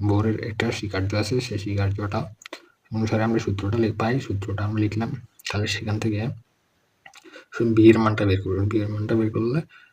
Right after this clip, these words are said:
ভি এর মানটা আমরা এই তিন নম্বর সমীকরণে বসাবো। ওকে, তিন নম্বর সমীকরণে, তাহলে আমরা এটা তিন নম্বর সমীকরণে বসাই দেখি কি অবস্থা।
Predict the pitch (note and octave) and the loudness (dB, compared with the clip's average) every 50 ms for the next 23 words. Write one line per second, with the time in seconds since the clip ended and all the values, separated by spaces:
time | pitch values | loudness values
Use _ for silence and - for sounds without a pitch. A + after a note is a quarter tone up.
0 | _ - - G2 G2+ G2+ A2 B2 A#2+ B2 B2+ B2+ B2+ B2 A#2+ B2 A2+ G#2+ G2+ G#2 | _ -8 -6 -6 -6 -2 0 0 2 4 4 4 4 4 4 4 4 4 4 2
1 | A2 G#2+ - - G2+ G2 G2 G2 G#2 G2+ - A2 G#2 G2 G2+ A2+ G2 G2+ G2 F#2+ | 2 0 0 0 2 2 2 2 0 -2 -2 -2 0 0 0 2 4 4 4 4
2 | F#2+ G2 - E2 - - - - _ _ _ _ _ _ - - - C#3 - C3 | 2 0 -2 -4 -6 -6 -10 -12 _ _ _ _ _ _ -20 -18 -14 -6 -2 -2
3 | C3 B2+ C3 - - - - - _ _ _ _ _ - - A2 G#2+ G2+ G2 G2 | -2 -2 -4 -10 -16 -20 -20 -20 _ _ _ _ _ -10 -6 -4 -2 0 2 2
4 | G2+ G#2 G#2+ G2+ G2 G2+ G#2 G#2 G#2 G#2+ - G#2 G#2 G#2 G#2 G#2+ A2 G#2+ G#2+ - | 2 2 0 -2 0 0 0 0 0 2 2 2 2 4 2 2 0 0 -2 -2
5 | A2 - - - G2 F#2+ F#2+ G2 G2+ G2 G#2 G#2 G2+ G#2 A2 A2+ G#2 G2+ F#2+ F#2+ | -4 -4 -4 -2 -2 0 0 0 -2 -2 -2 -4 -2 -2 -4 -2 2 2 2 2
6 | A2 A2 G2+ G2 G2+ G2+ A2 - - G#2 F#2+ E2 E2+ E2 - - - | 2 2 0 -2 -2 -2 -4 -4 0 2 2 2 2 0 -2 -4 -6